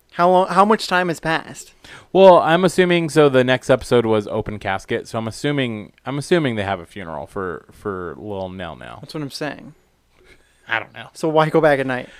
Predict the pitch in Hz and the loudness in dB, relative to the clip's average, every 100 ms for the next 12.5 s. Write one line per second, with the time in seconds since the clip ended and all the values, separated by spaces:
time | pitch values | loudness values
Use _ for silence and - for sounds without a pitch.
0 | _ - 185 165 147 131 _ _ 151 165 | _ 4 6 6 2 -4 _ _ -2 2
1 | 185 180 180 160 147 139 131 120 135 131 | 2 0 -2 -2 -2 -2 -4 -4 -4 -4
2 | - 135 131 143 135 127 127 117 113 127 | -8 -6 -4 0 0 0 -2 -6 -8 -6
3 | - 135 131 120 107 107 - 110 - 120 | -6 -2 -2 0 -2 -4 -10 -16 -6 -4
4 | 113 - 107 101 101 95 95 113 110 107 | -4 -6 -12 -12 -12 -14 -16 -16 -14 -14
5 | 104 110 113 123 139 120 110 101 104 98 | -6 -4 -4 -6 -10 -8 -8 -8 -8 -10
6 | 67 - - - _ - 147 147 - - | -12 -20 -20 -20 _ -2 -2 -2 -10 -6
7 | 151 147 143 - 208 214 180 131 131 127 | -4 -4 -8 -4 -2 -2 -4 -4 -4 -4
8 | 127 120 104 110 131 - - 110 104 120 | -4 -6 -6 -2 -2 -2 -4 -2 -4 -4
9 | 104 98 110 110 104 - 110 - 107 104 | -6 -4 -6 -6 -12 -8 -8 -8 -12 -10
10 | 95 - 107 _ _ 151 143 - _ _ | -10 -12 -20 _ _ -4 -4 -4 _ _
11 | _ - _ _ 135 135 135 123 120 110 | _ -20 _ _ -8 -4 -4 -6 -10 -4
12 | 135 139 127 117 120 | -2 0 0 -2 -6